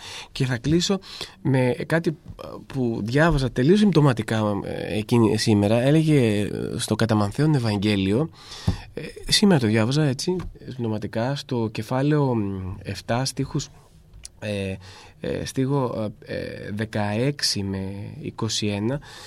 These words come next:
λέει, θα σας πω κατευθείαν τη μετάφραση, ότι δεν είναι δυνατόν ένα καλό δέντρο να φέρει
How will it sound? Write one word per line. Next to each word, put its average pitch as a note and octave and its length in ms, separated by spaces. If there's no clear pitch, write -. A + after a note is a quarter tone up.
λέει, C#3 360
θα C3+ 100
σας B2 120
πω D#3+ 80
κατευθείαν D3 360
τη B2 100
μετάφραση, G#2 760
ότι B2 440
δεν D3 260
είναι F3+ 260
δυνατόν B2 720
ένα D3 220
καλό C3+ 340
δέντρο A#2+ 640
να A#2 160
φέρει E3+ 280